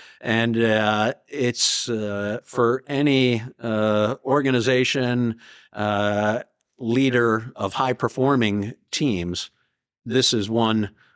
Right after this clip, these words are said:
uh, to take, uh, Admiral Stockdale's lessons to heart.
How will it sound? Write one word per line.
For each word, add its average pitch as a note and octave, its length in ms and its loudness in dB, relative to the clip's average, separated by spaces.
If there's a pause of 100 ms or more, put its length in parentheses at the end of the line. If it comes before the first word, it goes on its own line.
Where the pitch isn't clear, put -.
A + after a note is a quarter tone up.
uh, G2 200 -4
to - 160 -10
take, - 360 -4
uh, G#2 40 -4
Admiral G#2 520 -4
Stockdale's F#2+ 760 -4
lessons G2 500 -8
to F2 160 -10
heart. E2 320 -10